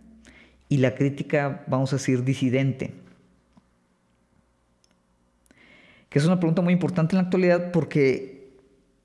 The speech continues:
cualquier crítica disidente, ¿no? también opera actualmente en los canales hegemónicos. Un ejemplo es canales como este.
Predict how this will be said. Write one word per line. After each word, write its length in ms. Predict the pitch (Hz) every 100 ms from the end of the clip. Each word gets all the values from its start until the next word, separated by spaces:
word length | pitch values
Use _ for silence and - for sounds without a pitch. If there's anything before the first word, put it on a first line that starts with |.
| _ -
cualquier 320 | 147 135 175
crítica 460 | 185 196 226 175 147
disidente, 720 | 139 - 143 160 180 - 247 - - - _ _ _
¿no? 180 | - 180 - - - _ _ _ - _ _ _ _ _ _ _
también 360 | - 123 139 202
opera 340 | 185 170 175
actualmente 560 | 180 180 156 151 147 -
en 80 | 180
los 100 | 165
canales 360 | 123 104 131
hegemónicos. 760 | 120 139 190 190 - - - - _ _ _ _ _ _ _ _ _ _ _ _ _ _ _ - - _ _ -
Un 140 | 135
ejemplo 380 | 135 139 151 160
es 100 | 143
canales 480 | - 127 120 135 -
como 260 | 135 143
este. 260 | 214 -